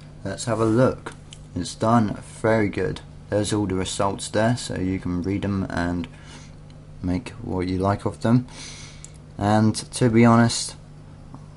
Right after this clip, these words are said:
I don't really care about all the benchmarks. It runs smooth, and I can tell you that now. I mean, as you could see from the benchmarks, it's exactly the same as the rom it comes with, like, performance-wise.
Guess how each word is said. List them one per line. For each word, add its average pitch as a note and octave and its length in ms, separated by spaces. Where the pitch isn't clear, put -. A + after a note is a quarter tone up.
I A2+ 80
don't B2+ 160
really A2+ 160
care A2 240
about F2+ 240
all F2+ 80
the F#2 80
benchmarks. E2+ 760
It A2+ 220
runs A2+ 300
smooth, G#2 340
and F#2 220
I F#2 80
can F#2+ 160
tell G2+ 200
you F#2+ 140
that F#2 220
now. F2+ 260
I - 20
mean, G2 420
as G#2+ 240
you - 40
could G2+ 160
see G#2+ 160
from G2 200
the F#2 60
benchmarks, G2 680
it's - 460
exactly G2 580
the F2+ 140
same F2+ 440
as F2 340
the F2 380
rom G2 280
it E2 100
comes G2 400
with, F2 320
like, F2 400
performance-wise. F2+ 960